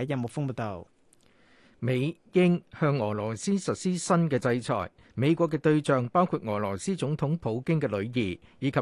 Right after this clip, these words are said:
Speaker 2: 加強封鎖俄羅斯金融機構。另外，英國計劃喺年底，喺年底完全禁止俄羅斯石油及煤炭進口。胡正思報道。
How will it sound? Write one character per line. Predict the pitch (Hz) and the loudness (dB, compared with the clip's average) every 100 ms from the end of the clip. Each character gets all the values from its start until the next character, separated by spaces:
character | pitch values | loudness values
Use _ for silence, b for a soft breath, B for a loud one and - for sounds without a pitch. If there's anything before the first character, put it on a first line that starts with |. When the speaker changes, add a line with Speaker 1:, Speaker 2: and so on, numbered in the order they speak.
| - | 0
Speaker 2:
加 | 170 170 | 2 2
強 | 131 95 | 0 -6
封 | 95 175 | 0 0
鎖 | 170 127 | 0 -2
俄 | 147 101 | -2 -4
羅 | 92 92 | -4 -4
斯 | 95 180 165 | -4 -2 2
金 | 175 | 0
融 | 131 87 87 | 0 -4 0
機 | 151 | 2
構。 | 143 117 - B B B | 2 2 -2 B B B
另 | - 139 | -2 2
外， | 135 | 2
英 | 127 170 | 4 2
國 | 175 139 117 | 2 0 2
計 | 139 135 | 2 2
劃 | 127 117 - | 2 0 0
喺 | 120 170 | 0 2
年 | 135 98 | 2 0
底， | 92 117 156 - _ b b b | 0 -2 -2 -6 _ b b b
喺 | - 151 | 0 2
年 | 190 113 98 | 2 0 0
底 | 123 131 170 | 2 2 2
完 | 131 120 | 0 0
全 | 117 127 113 | -2 -2 -2
禁 | 143 143 147 | 0 0 0
止 | 127 160 | 0 -2
俄 | 120 110 | 0 -2
羅 | 107 104 | 0 -4
斯 | 104 185 | -2 -2
石 | - 120 92 | 0 0 0
油 | 95 | -4
及 | 90 131 98 | -2 -6 -4
煤 | 95 92 | -8 -6
炭 | 117 113 | -4 -4
進 | 107 113 | -2 -4
口。 | 104 95 - _ b b | -4 -4 -6 _ b b
胡 | 110 120 | -6 -4
正 | - 139 135 | -2 -2 -2
思 | - 190 185 | -2 -2 0
報 | 113 | -2
道。 | 101 87 | -2 -4